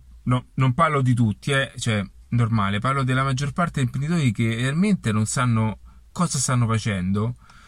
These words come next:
ma hanno proprio delle carenze, eh, legate alla, non alla struttura strumentale, a quanto, eh, sia importante conoscere Facebook, ma alla visione imprenditoriale.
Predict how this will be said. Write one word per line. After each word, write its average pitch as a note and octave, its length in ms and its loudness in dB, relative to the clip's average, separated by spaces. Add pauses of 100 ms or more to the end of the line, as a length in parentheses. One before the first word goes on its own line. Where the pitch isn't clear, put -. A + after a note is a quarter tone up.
(320)
ma A#3 380 2
hanno F3 320 2
proprio G3+ 260 0
delle C#3 300 0
carenze, B2 840 -2 (220)
eh, A#2 800 -2
legate B2+ 840 0 (120)
alla, D3+ 460 0
non G#3+ 200 2
alla D#3 100 2
struttura B2+ 480 -2
strumentale, B2 840 2
a G#2+ 140 -2 (100)
quanto, B2 600 -2 (460)
eh, A2+ 520 -2
sia - 240 -6
importante C3+ 640 -2
conoscere A#2+ 540 0
Facebook, G#2 500 -6 (340)
ma F3 340 2
alla F3+ 260 0
visione F3+ 400 0
imprenditoriale. G#2 880 -2